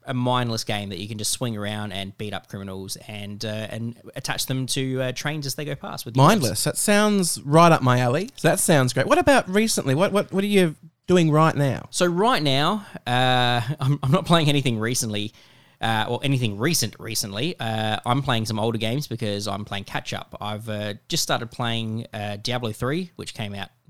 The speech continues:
Speaker 1: oh, many, many years ago.
Speaker 2: Right.
Speaker 1: Uh, on the Switch, it's just come out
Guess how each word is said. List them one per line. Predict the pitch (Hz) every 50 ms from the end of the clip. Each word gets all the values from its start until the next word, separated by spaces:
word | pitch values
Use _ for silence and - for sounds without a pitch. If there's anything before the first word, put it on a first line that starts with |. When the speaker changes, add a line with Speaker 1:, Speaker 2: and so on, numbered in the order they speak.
| 147 156 _ - -
Speaker 1:
oh, | - - 90 69 55 50 - _ -
many, | - - 104 101
many | 98 98 98 98
years | 98 98 101 110
ago. | 110 113 143 - - - - - -
Speaker 2:
Right. | - 120 131 165 226 -
Speaker 1:
Uh, | 107 107 104 104 104 - -
on | 139 127 117
the |
Switch, | 110 - - 226 214 - -
it's | - - -
just | - 117 - -
come | 110 104 104
out | 101 101 101 - _ _ - - - -